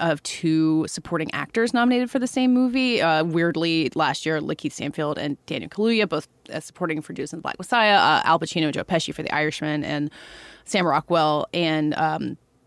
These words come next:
Woody Harrelson for Three Billboards. And in two of those cases, one of those pairs of people won. So maybe it's not seen as, as much of a detriment as it used to be. And I think if you're gonna make a case, like,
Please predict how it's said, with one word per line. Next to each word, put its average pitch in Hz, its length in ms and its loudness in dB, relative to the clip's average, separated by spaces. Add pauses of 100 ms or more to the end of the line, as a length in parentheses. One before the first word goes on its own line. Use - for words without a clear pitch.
(180)
Woody 180 160 -2
Harrelson 175 500 0
for 180 100 -8
Three 180 160 -6
Billboards. 226 580 4
And 175 400 2
in 160 260 2
two 269 160 0
of 359 60 2
those - 180 2
cases, 156 480 -4
one 160 300 0
of 143 300 -4
those 151 240 0
pairs 147 340 -6
of - 60 -14
people - 260 -8
won. 175 400 0
So 180 240 0
maybe 160 260 2
it's - 140 -4
not 156 180 -2
seen 165 220 0
as, 151 100 -2
as 151 160 -6
much 135 160 -6
of 143 80 -8
a 143 40 -8
detriment - 540 -8
as 156 120 -8
it - 80 -10
used - 200 -12
to - 40 -8
be. - 200 -8 (840)
And 233 100 4
I 240 60 6
think 226 220 4
if 214 140 2
you're 226 100 4
gonna 220 140 4
make 202 180 2
a 180 60 0
case, 160 280 0
like, 156 160 0